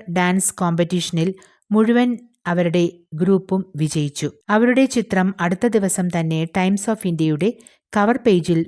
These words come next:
പ്രസിദ്ധീകരിച്ചു. ഇതിനു തൊട്ടു മുൻപ് ചിത്ര ഡ്രോയിങ്ങിന് ദൃഷ്ടി മത്സരത്തിൽ പങ്കെടുത്തു. ശ്രീ പരംജ്യോതിയോട് അവളുടെ ചിത്രരചനാ മത്സരത്തിന് ഏറ്റവും നല്ല ആശയം നൽകാൻ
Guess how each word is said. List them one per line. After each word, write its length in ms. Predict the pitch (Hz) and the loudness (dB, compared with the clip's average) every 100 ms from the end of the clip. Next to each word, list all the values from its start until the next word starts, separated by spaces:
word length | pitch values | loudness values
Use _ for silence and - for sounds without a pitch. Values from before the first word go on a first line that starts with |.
| - | -2
പ്രസിദ്ധീകരിച്ചു. 760 | 185 - 185 180 160 143 - 147 _ _ _ _ _ _ _ _ | -2 -2 -2 -2 -2 -4 -8 -10 _ _ _ _ _ _ _ _
ഇതിനു 240 | 214 233 254 | 0 2 2
തൊട്ടു 360 | 247 185 - | 0 -2 0
മുൻപ് 420 | 233 190 156 170 196 _ _ _ _ - | 0 2 0 -2 -4 _ _ _ _ -4
ചിത്ര 440 | 226 220 202 190 185 - | 0 0 2 0 -2 -8
ഡ്രോയിങ്ങിന് 680 | 165 190 202 233 180 156 160 _ _ - 165 | 0 2 4 4 2 0 -4 _ _ -12 -2
ദൃഷ്ടി 500 | 202 214 - 247 233 | -2 -2 0 0 0
മത്സരത്തിൽ 600 | 180 165 160 156 202 247 220 | 0 -2 -2 -4 -2 -2 0
പങ്കെടുത്തു. 500 | 185 156 147 151 - _ - | 0 0 -2 -6 -6 _ -10
ശ്രീ 200 | - 269 262 | 2 2 4
പരംജ്യോതിയോട് 840 | 220 240 262 247 208 196 180 180 - | 2 2 2 2 4 2 2 0 -2
അവളുടെ 420 | 170 175 165 175 - | 0 2 2 0 -2
ചിത്രരചനാ 840 | - 214 226 226 208 185 180 175 175 _ - | -6 -2 0 2 2 0 0 0 -4 _ -6
മത്സരത്തിന് 600 | 175 175 - 180 170 156 - | -2 -2 -2 -6 -4 -6 -2
ഏറ്റവും 480 | 170 175 202 220 233 | -4 -2 -2 0 0
നല്ല 280 | 190 170 190 | 0 -2 -4
ആശയം 560 | 156 160 - 180 165 156 | -4 -4 -2 -2 -2 -2
നൽകാൻ 460 | 151 151 165 240 | -4 -2 -2 -2